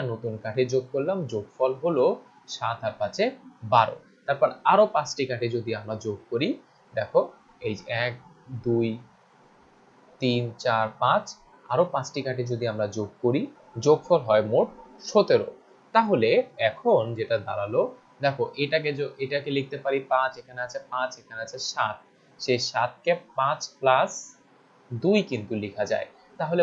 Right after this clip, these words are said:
বলো তো বন্ধুরা, এখানে আমরা জ্যামিতিক pattern বের করার জন্য দেখো এই সতেরো কে লিখতে পারি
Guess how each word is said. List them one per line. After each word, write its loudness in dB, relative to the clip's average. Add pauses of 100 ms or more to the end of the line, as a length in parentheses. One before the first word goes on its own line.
(120)
বলো 6
তো -2 (100)
বন্ধুরা, 2 (120)
এখানে -8
আমরা -2
জ্যামিতিক -4
pattern -2 (100)
বের 0
করার 0
জন্য -10 (140)
দেখো -2 (460)
এই -2
সতেরো -2
কে -6
লিখতে -4
পারি 4